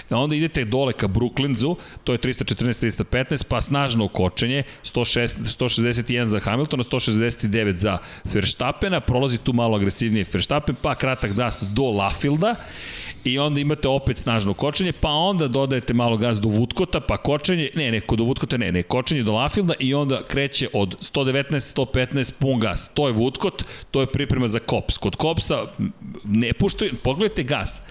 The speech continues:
voleo bih da miš mogu sad da ti otmem, Vanja, da pokazujem, ali ravan je gas, sto odsto gasa, pada brzina, blago tamo kod tristo sedam, dvesta devedeset jedan. Pogledajte inače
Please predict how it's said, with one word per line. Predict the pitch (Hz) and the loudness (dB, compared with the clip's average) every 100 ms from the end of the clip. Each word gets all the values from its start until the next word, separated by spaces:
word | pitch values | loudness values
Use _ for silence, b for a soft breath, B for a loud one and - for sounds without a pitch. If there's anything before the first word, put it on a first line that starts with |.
| B | B
voleo | - 104 127 143 | -4 0 2 2
bih | 117 107 | 0 2
da | 107 | 4
miš | 143 - | 4 2
mogu | 113 117 113 | 2 2 2
sad | - 113 | 2 2
da | 95 | 2
ti | 110 | 2
otmem, | 123 - 95 92 | 0 2 2 4
Vanja, | 117 104 | 4 2
da | 92 | 2
pokazujem, | 90 101 110 107 101 90 | 0 0 2 2 4 4
ali | 98 104 B B B | 2 2 B B B
ravan | 120 123 147 175 180 | 0 2 2 2 2
je | 135 | 2
gas, | 123 101 - - - | 0 0 -2 -6 -6
sto | - - 156 | -4 0 0
odsto | - 131 | 0 0
gasa, | 127 151 - | 2 0 -2
pada | - 135 160 147 | 0 0 2 2
brzina, | 117 104 98 104 123 151 B B - | 2 2 4 4 2 0 B B -2
blago | 107 127 139 120 | 0 2 2 0
tamo | 131 127 | 2 0
kod | - | 0
tristo | 131 139 127 | -2 -2 0
sedam, | - 143 131 | 0 2 2
dvesta | 117 131 139 | 2 2 0
devedeset | 135 120 113 120 - | 0 2 2 2 0
jedan. | 131 | -2
Pogledajte | - 113 147 175 143 | 2 2 2 0 0
inače | 143 143 117 | -2 0 -2